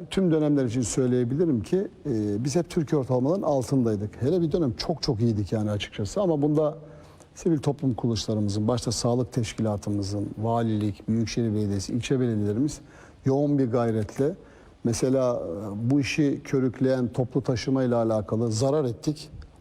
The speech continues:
ama asla duruşumuzdan veya, e, verilerimizden taviz vermedik. Yani otobüslerimizi garaja çekmedik, metro seferlerimizi yavaşlatmadık ve azaltmadık.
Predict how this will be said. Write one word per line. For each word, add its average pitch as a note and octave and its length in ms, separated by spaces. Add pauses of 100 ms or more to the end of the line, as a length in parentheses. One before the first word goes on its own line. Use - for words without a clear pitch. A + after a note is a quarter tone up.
(120)
ama C3 260
asla C#3 540 (500)
duruşumuzdan A#2+ 800
veya, A#2+ 340 (100)
e, G#2+ 60 (300)
verilerimizden B2 680
taviz B2+ 460
vermedik. C#3 500
Yani A#2 320 (400)
otobüslerimizi B2+ 800
garaja A#2+ 320
çekmedik, A2 720 (380)
metro C3 280
seferlerimizi A#2+ 760
yavaşlatmadık A#2 880
ve A2+ 100
azaltmadık. A#2 600